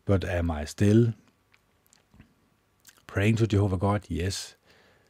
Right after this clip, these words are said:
So how come? Well, because I do not believe that Jehovah God's organization is Jehovah's Witnesses. Because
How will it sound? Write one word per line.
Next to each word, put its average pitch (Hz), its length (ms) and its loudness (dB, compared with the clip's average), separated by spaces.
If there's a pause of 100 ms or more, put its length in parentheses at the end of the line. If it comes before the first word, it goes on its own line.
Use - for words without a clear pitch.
(420)
So 98 460 0 (100)
how 107 240 -2
come? 85 460 -2 (760)
Well, 104 280 -2 (100)
because 110 460 0
I 95 200 -2
do 101 140 -2
not 92 240 0
believe 90 720 2 (520)
that 95 380 0 (640)
Jehovah 92 300 0
God's 92 320 -2
organization 85 840 -2 (200)
is 98 240 -4
Jehovah's 87 420 -6
Witnesses. - 600 -10 (1400)
Because 98 640 0